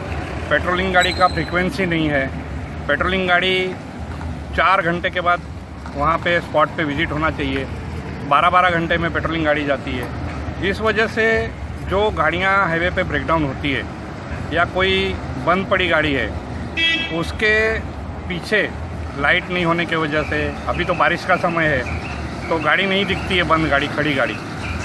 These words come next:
तो दूसरी गाड़ी उसके पीछे आके dash हो जाती है और बड़ी दुर्घटना हो जाती है। ये समय पे नहीं हटाने की वजह से बहुत से लोगों की जान जा रही है। चारोटी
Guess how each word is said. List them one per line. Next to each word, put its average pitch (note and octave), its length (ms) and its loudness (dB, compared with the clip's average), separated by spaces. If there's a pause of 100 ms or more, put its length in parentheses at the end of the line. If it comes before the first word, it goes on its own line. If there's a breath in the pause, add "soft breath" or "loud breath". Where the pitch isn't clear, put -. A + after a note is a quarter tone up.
(260)
तो E3 60 -2
दूसरी E3+ 340 0
गाड़ी G3+ 220 4
उसके G3+ 240 0
पीछे G3 300 -2
आके F#3 200 2
dash F3 280 2
हो F#3+ 40 0
जाती E3+ 280 0
है F3 60 2
और E3+ 100 2
बड़ी E3 180 0
दुर्घटना D3 420 0
हो B2 100 0
जाती A2+ 280 -4
है। - 840 -6
ये F3+ 80 4
समय F3+ 280 2
पे G#3 100 2
नहीं G3 220 2
हटाने G3+ 320 2
की G3 60 0
वजह G3 260 2
से G#3 120 -2
बहुत E3+ 280 0
से G3 60 2
लोगों F3+ 220 2
की F3 120 -4
जान D#3+ 300 2
जा D#3+ 120 4
रही C3 220 -2
है। C3+ 100 -2 (840)
चारोटी F#3+ 460 4